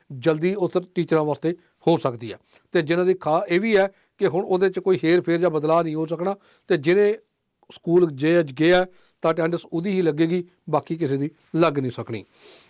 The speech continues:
ਇਹਦੇ ਨਾਲ ਨਾਲ ਜੇ ਹੁਣ ਰਾਸ਼ਨ ਕਾਰਡ ਧਾਰਕਾਂ ਦੇ ਲਈ, ਅ, ਨਵੀਂ ਗੱਲ ਕਰੀਏ ਤਾਂ ਉਹਨਾਂ ਵਿੱਚ ਕੁਝ ਨਵਾਂ ਆ ਰਿਹਾ ਹੈ। ਰਾਸ਼ਨ ਕਾਰਡ ਧਾਰਕਾਂ ਦੇ ਲਈ ਇਹ ਖਾਸ ਤੌਰ ਦੇ ਉੱਤੇ ਇਹ ਹੈ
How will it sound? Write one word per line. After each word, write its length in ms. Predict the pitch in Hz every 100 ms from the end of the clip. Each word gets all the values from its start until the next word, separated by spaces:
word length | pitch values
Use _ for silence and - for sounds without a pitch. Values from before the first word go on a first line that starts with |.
| _ _ _ _ _ -
ਇਹਦੇ 180 | 196 262
ਨਾਲ 160 | 254
ਨਾਲ 120 | 254 254
ਜੇ 100 | 254
ਹੁਣ 120 | 240
ਰਾਸ਼ਨ 280 | 220 - 233
ਕਾਰਡ 180 | 226 226
ਧਾਰਕਾਂ 340 | 226 190 202
ਦੇ 100 | 208
ਲਈ, 160 | 208 208
ਅ, 580 | - _ _ 196 196 202
ਨਵੀਂ 280 | 175 180 185
ਗੱਲ 180 | 185
ਕਰੀਏ 340 | 190 175 196 147
ਤਾਂ 160 | -
ਉਹਨਾਂ 140 | 180 214
ਵਿੱਚ 240 | 214 196
ਕੁਝ 260 | 214 185 175
ਨਵਾਂ 380 | 165 175 175 180 _ _ -
ਆ 120 | 147
ਰਿਹਾ 180 | 170 165
ਹੈ। 60 | 196 _ _ 147
ਰਾਸ਼ਨ 240 | 147 180
ਕਾਰਡ 200 | 185 175
ਧਾਰਕਾਂ 320 | 175 160 170 165
ਦੇ 60 |
ਲਈ 100 | 175
ਇਹ 60 | 185
ਖਾਸ 240 | - 160 180
ਤੌਰ 220 | 175 165
ਦੇ 100 | 170
ਉੱਤੇ 220 | 165 170
ਇਹ 100 | 202
ਹੈ 100 | 190